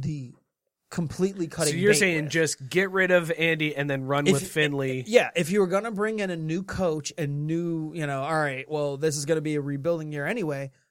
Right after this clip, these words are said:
Speaker 1: then why not have whatever guy he drafted and not, you know, and, and I mean, at the time, you know, there was the suggestion that they would have gone with Haskins or whoever,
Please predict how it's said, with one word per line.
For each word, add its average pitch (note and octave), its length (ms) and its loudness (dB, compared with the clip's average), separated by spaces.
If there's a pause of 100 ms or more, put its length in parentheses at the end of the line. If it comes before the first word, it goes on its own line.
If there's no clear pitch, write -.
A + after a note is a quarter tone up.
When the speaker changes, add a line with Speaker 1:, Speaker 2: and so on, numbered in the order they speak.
(260)
Speaker 1:
then D#3+ 360 0
why G#3+ 280 -4
not G#3+ 340 -6
have D#3 380 -6
whatever D#3+ 440 4
guy D3+ 300 0
he C#3+ 100 -4
drafted C3+ 680 -6
and B2 180 -10
not, D3+ 320 0
you D#3+ 120 -4
know, C3 220 -8 (200)
and, F#3 180 0
and G3+ 140 0
I G#3 60 0
mean, G3+ 180 -6
at D#3 120 -6
the - 60 -12
time, E3+ 680 -2
you D#3 140 -8
know, C#3 140 -8
there C3+ 140 -6
was C3 280 -8 (720)
the C3 160 -6
suggestion C#3 520 -6
that A#2+ 80 -14
they C3 100 -8
would C3 140 -4
have B2+ 80 -8
gone C3 220 -6
with A#2+ 100 -12
Haskins E3 600 -4
or B2+ 60 -10
whoever, D3 480 -2